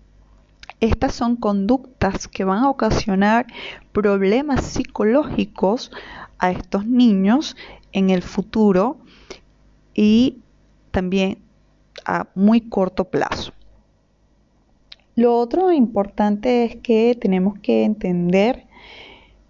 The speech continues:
que, eh, eh, las personas que padecen esta, esta condición no nada más son hombres.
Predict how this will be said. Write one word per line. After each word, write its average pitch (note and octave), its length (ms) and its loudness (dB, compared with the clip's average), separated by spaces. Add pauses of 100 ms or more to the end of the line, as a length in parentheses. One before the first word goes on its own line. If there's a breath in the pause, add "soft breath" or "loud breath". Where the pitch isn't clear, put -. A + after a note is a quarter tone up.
(260)
que, A#3 600 2
eh, F#3+ 1200 2 (180)
eh, G3 300 2
las G3+ 140 0
personas G3+ 380 -2
que A3 100 -12
padecen A3+ 420 -2
esta, A#3 520 0
esta G#3 280 -4
condición B3 600 0
no A#3 140 4
nada D4 300 2
más A#3+ 260 2
son B3+ 380 -2 (1400 soft breath)
hombres. - 580 -2